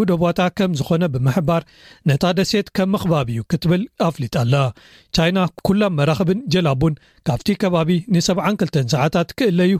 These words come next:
ከም ዘለዎም መጠንቀቕታ ሂባላ። እቲ ወተሃደራዊ ልምምድ ዝካየድ ዘሎ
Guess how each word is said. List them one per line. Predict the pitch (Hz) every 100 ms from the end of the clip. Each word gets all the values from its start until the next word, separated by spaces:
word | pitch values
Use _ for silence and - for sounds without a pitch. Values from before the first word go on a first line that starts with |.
| - -
ከም | 190 175
ዘለዎም | 156 135 160 180
መጠንቀቕታ | 165 180 170 147 120 135
ሂባላ። | 107 107 113 139 131 - _ - - -
እቲ | 208 - 196
ወተሃደራዊ | 202 - 165 135 131 120 135
ልምምድ | 151 165 175 170
ዝካየድ | 185 214 170 143
ዘሎ | 120 135